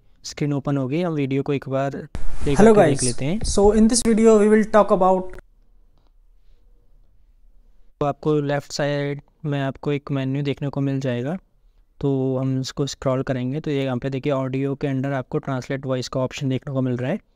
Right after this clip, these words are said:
Speaker 1: उस पर हम क्लिक करेंगे। तो ये देखिए, यहाँ पे है कि ओरिजिनल लैंग्वेज किस में है, इंग्लिश में, ट्रांसलेट to किस लैंग्वेज में आपको ट्रांसलेट करना है, तो वो लैंग्वेज हम यहाँ पे एंटर कर देंगे। जैसे कि मैं फ्रेंच में इसको ट्रांसलेट करना है मुझे।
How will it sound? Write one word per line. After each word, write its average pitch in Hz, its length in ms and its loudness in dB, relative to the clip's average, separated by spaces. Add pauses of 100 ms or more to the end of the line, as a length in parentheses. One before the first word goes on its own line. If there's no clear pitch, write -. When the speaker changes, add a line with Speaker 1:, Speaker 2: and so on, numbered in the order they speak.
(220)
Speaker 1:
उस - 60 -18
पर - 120 -4
हम 131 100 -2
क्लिक 131 260 -2
करेंगे। 127 420 -4 (680)
तो 135 280 -2
ये 135 120 -2
देखिए, 135 240 -4
यहाँ 131 160 -4
पे 139 140 -4
है 135 160 -4
कि 143 140 -2
ओरिजिनल 131 380 -2
लैंग्वेज 131 420 -2
किस - 240 -8
में 131 100 -4
है, 131 60 -2
इंग्लिश 127 360 -4
में, 131 160 -4
ट्रांसलेट 131 520 -6
to 208 120 0
किस - 300 -6
लैंग्वेज 127 340 -2
में 131 80 -4
आपको 123 200 -6
ट्रांसलेट 127 420 -6
करना 131 260 -4
है, 233 100 -4 (220)
तो 143 80 0
वो 131 120 0
लैंग्वेज 127 380 -4
हम 123 120 -2
यहाँ 120 260 -4
पे 208 160 -2 (460)
एंटर 127 260 -2
कर 123 140 -4
देंगे। 123 440 -4
जैसे 135 200 -4
कि 131 340 -2
मैं 127 380 -4 (260)
फ्रेंच 127 480 -2
में 127 120 -2
इसको - 200 -8
ट्रांसलेट 127 400 -4
करना 135 260 -6
है 127 80 -4
मुझे। 127 300 -4